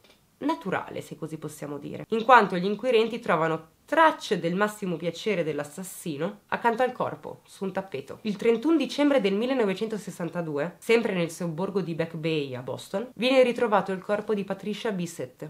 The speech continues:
una segretaria di ventitré anni. A fare la macabra scoperta è il suo superiore, il quale, preoccupato dell'assenza della ragazza sul posto di lavoro, si dirige a casa sua.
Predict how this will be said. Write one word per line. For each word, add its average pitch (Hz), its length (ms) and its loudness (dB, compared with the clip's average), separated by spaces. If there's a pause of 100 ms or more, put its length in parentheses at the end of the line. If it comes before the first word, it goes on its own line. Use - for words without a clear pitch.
(100)
una 196 180 0
segretaria 196 540 -4
di 170 100 -6
ventitré 175 420 -4
anni. 143 300 -4 (100)
A - 100 -4
fare 240 260 8
la 214 80 8
macabra 196 360 2
scoperta 208 480 0
è 185 40 0
il 180 80 -4
suo 214 120 -6
superiore, 208 640 -2
il 151 180 -12
quale, 156 380 4
preoccupato 175 960 2 (160)
dell'assenza 156 600 -2
della 175 220 0
ragazza 170 400 2
sul 151 220 -10
posto 180 340 -6
di 156 100 -4
lavoro, 196 420 0
si 190 180 -4
dirige 143 300 -6
a 190 40 -6
casa 143 200 -6
sua. 180 380 -2